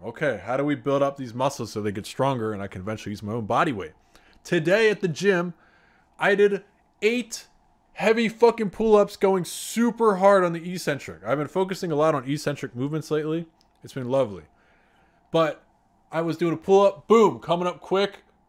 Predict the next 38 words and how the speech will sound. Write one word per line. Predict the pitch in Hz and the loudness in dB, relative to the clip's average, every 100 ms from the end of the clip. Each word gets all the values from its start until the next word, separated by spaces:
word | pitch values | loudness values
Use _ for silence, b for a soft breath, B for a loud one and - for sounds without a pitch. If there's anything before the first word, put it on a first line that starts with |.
| _ 156 | _ -12
real | 165 190 202 202 202 202 196 | -6 -4 -2 2 4 6 4
slow | 185 - 180 180 170 | 0 -8 -2 2 4
on | 156 151 | 4 0
the | |
descent. | 147 - 160 113 - b b | -4 -2 -2 -2 -6 b b
Shit | - - 190 - _ - | -12 0 0 -2 _ 0
burned, | 151 185 190 165 123 | 2 4 4 2 0
man. | 113 113 113 110 - | -4 -6 -6 -10 -10
It | 147 - | -10 0
burned | 165 180 | 0 2
like | 156 143 - | 0 -2 -2
fire. | 151 151 160 123 85 - b b b - | 2 4 4 2 -6 -14 b b b -6
And | 185 185 - | -4 -4 -4
I | 185 | -4
never | 185 196 196 196 | 0 0 2 0
would | 180 190 | 0 0
have | 180 | 0
even | 180 175 151 | -2 -6 -6
thought, | - 180 139 127 _ _ _ _ _ _ _ | 0 2 2 -2 _ _ _ _ _ _ _
like, | 151 147 | -4 -4
two | - 180 | -2 -2
years | 175 175 | 0 0
ago, | 156 151 147 | 0 0 0
I | 151 | 0
would | 156 | 2
be | 156 | 0
able | 160 | 0
to | 151 | -2
do | - 160 | -4 -6
one | 156 190 208 180 | 0 2 2 -2
pull-up. | 160 117 85 - - | -4 -4 -6 -16 -4
I'm | 185 196 | -2 0
doing | 202 190 165 | -2 -2 -2
eight | 175 208 | 0 0
of | 202 | 2
these | 170 135 | 0 -2
bitches, | 107 127 131 131 127 - _ b b b b _ _ - | -4 -4 -4 -6 -6 -14 _ b b b b _ _ -4
like, | 185 185 - - | 0 0 -4 -18